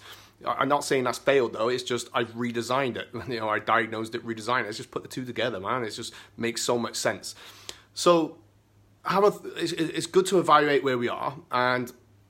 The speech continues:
if the, 'cause, like, uh,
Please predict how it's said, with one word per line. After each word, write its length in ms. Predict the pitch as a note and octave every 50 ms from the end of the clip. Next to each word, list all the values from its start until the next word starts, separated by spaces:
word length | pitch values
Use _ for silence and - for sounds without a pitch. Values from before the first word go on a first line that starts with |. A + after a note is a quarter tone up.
| _ _ _ _ _ _ _ - - -
if 120 | C#3 A#2+
the, 300 | - D3+ C#3+ C#3+ C3+ - - - - _ _ _ _
'cause, 160 | - D#3 D3+ D#3 - -
like, 260 | C#3+ C#3+ D3 C#3+ - - - -
uh, 480 | D3 C#3+ C3+ C3+ C3 C3 B2+ B2+ B2+